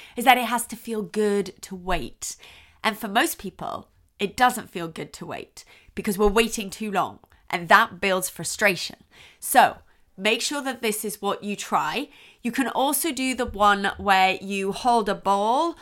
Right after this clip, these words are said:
or you hold a small toy. So only if you're holding the ball can you speak or can you say something. And you can sit round a circle and again play a simple, like,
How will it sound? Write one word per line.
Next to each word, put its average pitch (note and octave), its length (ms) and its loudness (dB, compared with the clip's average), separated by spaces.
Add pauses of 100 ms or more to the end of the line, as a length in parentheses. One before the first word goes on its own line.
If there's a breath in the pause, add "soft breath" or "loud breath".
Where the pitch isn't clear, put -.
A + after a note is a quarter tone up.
(160 loud breath)
or G#3+ 120 0
you G#3+ 160 0
hold G#3+ 360 0
a A3 60 -4
small G3+ 380 -2
toy. G#3+ 500 -2
So A#3 320 2 (340 loud breath)
only B3 460 4
if A#3+ 180 -4
you're A3 120 -2
holding G#3 400 -4
the G3+ 40 -6
ball F#3 380 -2
can A3+ 240 -10
you G3 80 -6
speak - 500 -8
or G3+ 80 -8
can G3 220 -8
you F3+ 80 -10
say F3 240 -6
something. A3 460 -6 (320 loud breath)
And A#3 100 -4
you B3 80 -2
can B3 160 -6
sit A3+ 260 -4
round A3+ 220 2
a - 20 -4
circle A3 640 -2
and G3+ 120 -2
again G#3+ 260 -2
play A3 260 -2
a A3 60 -2
simple, A3 500 -6
like, G3+ 300 0